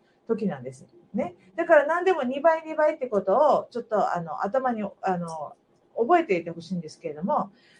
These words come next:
だけども、その中でも、今年はアダルが二回あって、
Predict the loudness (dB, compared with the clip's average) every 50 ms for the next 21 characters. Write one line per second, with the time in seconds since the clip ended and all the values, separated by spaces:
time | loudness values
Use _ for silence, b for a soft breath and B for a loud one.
0 | b -2 -2 -2 0 0 0 0 0 0 0 -2 -2 -2 -4 -2 -2 0 0 0
1 | 0 2 0 0 2 0 0 0 0 0 0 0 -2 -6 _ _ 0 0 0 0
2 | -2 -4 -4 -2 -2 0 2 4 4 4 6 6 8 8 8 6 6 4 4 4
3 | 4 2 2 -2 -6 -6 -2 4 6 6 6 6 6 2 2 -2 _ _ -2 0
4 | 2 2 2 2 0